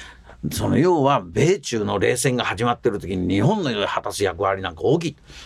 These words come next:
で、それが先週も話し-、したけども、経済大国の経済先進国と言われる国の中で、今経済力っていうのは、えー、スカンジナビア諸国が第一位だ。で、フランスだとかドイツだとかその後続いてきて、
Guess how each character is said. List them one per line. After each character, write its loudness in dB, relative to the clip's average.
で、 2
そ 0
れ 4
が 2
先 0
週 0
も 2
話 -2
し-、 -8
し -8
た 0
け -4
ど -2
も、 0
経 0
済 2
大 2
国 -2
の -4
経 0
済 0
先 2
進 0
国 0
と 0
言 2
わ 4
れ -4
る -4
国 2
の 0
中 0
で、 0
今 2
経 2
済 2
力 -2
っ -14
て -12
い -2
う -4
の -2
は、 0
え -2
ー、 -12
ス -6
カ 2
ン 4
ジ 4
ナ 2
ビ 4
ア 2
諸 0
国 0
が 0
第 0
一 -4
位 -6
だ。 -10
で、 0
フ 0
ラ 4
ン -2
ス -2
だ 4
と -10
か 0
ド 2
イ 2
ツ -6
だ 0
と -2
か 0
そ -2
の 2
後 -2
続 -2
い -2
て -2
き -6
て、 0